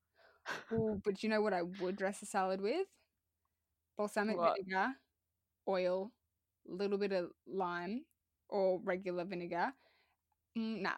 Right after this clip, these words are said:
Speaker 1: but a little bit of lime or lemon and, um, olive tapenade.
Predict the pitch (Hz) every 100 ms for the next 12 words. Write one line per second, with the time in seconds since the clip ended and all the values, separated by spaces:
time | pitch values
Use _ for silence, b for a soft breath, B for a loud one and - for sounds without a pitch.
0 | - 214 196 233 220 214 196 190 190 180
1 | 180 226 339 - _ 208 190 185 190 190
2 | - 196 190 180 175 180 - - 202 190
3 | 185 190 170 165 147